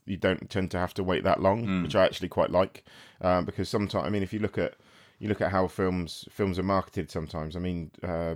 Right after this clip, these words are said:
Speaker 1: Batman versus Superman, w-, whatever the end product was, I think they started advertising that about three years before it came out.
Speaker 2: Yeah.
Speaker 1: Like, that's, and like that,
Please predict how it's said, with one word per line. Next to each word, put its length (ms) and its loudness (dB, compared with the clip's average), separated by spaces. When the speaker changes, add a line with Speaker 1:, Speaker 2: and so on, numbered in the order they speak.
Speaker 1:
Batman 320 0
versus 280 -2
Superman, 540 -2
w-, 220 -6
whatever 360 -2
the 140 0
end 160 -2
product 260 0
was, 200 -4
I 40 -6
think 140 -8
they 100 -6
started 320 -2
advertising 440 -2
that 100 -2
about 160 -4
three 220 -2
years 180 0
before 300 -4
it 80 -16
came 180 0
out. 220 0
Speaker 2:
Yeah. 160 0
Speaker 1:
Like, 160 2
that's, 400 -2
and 160 0
like 200 2
that, 180 -4